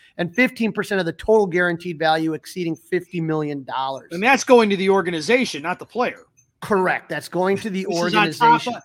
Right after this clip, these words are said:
Speaker 2: this is on top of.
Speaker 1: Yes.
Speaker 2: But
Speaker 1: And so
Speaker 2: I'm
Speaker 1: you're gonna
Speaker 2: guessing that money doesn't count towards the, uh, luxury tax, right?
Speaker 1: Correct.
Speaker 2: Okay.
Speaker 1: So the question you're gonna ask now is, is he worth it?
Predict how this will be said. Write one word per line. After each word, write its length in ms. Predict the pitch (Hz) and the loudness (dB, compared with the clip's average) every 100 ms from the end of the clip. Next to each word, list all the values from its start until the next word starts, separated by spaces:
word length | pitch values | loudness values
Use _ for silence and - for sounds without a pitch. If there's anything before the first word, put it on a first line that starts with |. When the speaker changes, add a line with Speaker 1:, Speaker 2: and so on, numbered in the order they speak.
| _ _ | _ _
Speaker 2:
this 160 | 254 240 | -10 -8
is 140 | 190 | -6
on 160 | 196 185 | -6 -6
top 340 | - 233 - | -6 -6 -6
of. 260 | 135 - _ _ _ - _ | -14 -16 _ _ _ -20 _
Speaker 1:
Yes. 480 | 175 180 - - - _ _ - | 2 2 2 -12 -14 _ _ -10
Speaker 2:
But 140 | 220 220 | -2 0
Speaker 1:
And 120 | 185 | 2
so 60 | |
Speaker 2:
I'm 80 | 214 | 2
Speaker 1:
you're 100 | 247 | 4
gonna 160 | 294 247 | 4 2
Speaker 2:
guessing 300 | 269 240 190 | -2 -4 -4
that 220 | 240 285 | -2 -2
money 200 | 240 233 | -4 -4
doesn't 320 | 208 202 190 | -4 -6 -8
count 280 | 160 196 190 | -8 -8 -6
towards 440 | 180 160 143 - - | -10 -12 -14 -20 -12
the, 280 | 156 156 | -10 -8
uh, 100 | 143 | -10
luxury 380 | 139 170 139 120 | -8 -10 -10 -16
tax, 320 | 107 98 - | -16 -20 -18
right? 180 | 127 151 _ - _ | -16 -16 _ -20 _
Speaker 1:
Correct. 460 | - 208 147 - - _ _ _ _ | -2 0 0 -6 -20 _ _ _ _
Speaker 2:
Okay. 100 | 131 | -18
Speaker 1:
So 460 | - 214 214 214 202 | -2 2 4 2 2
the 140 | 185 | -2
question 460 | 190 247 277 294 254 | 0 0 2 0 -2
you're 120 | 247 | 0
gonna 220 | 226 214 | 2 0
ask 340 | - 240 220 - | 0 0 0 -2
now 260 | 180 165 | -2 0
is, 380 | 160 156 156 151 _ - | 0 -2 -4 -10 _ 0
is 140 | 185 | 2
he 80 | 175 | 4
worth 360 | 165 226 196 - | 8 6 6 -2
it? 180 | - | -16